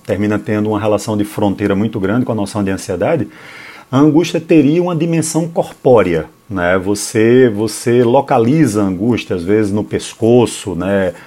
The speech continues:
na garganta, é, ou você tem frio na barriga, ou você tem uma sensação de, de,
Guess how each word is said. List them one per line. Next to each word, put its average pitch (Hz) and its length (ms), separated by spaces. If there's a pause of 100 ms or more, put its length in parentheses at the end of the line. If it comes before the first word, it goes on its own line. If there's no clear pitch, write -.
(140)
na 104 140
garganta, 92 920 (360)
é, 90 520
ou 90 100
você 101 400
tem 101 240
frio 117 340
na 107 120
barriga, 95 760
ou 90 140
você 92 360
tem 98 280
uma 98 120
sensação 98 680
de, 95 160
de, 92 280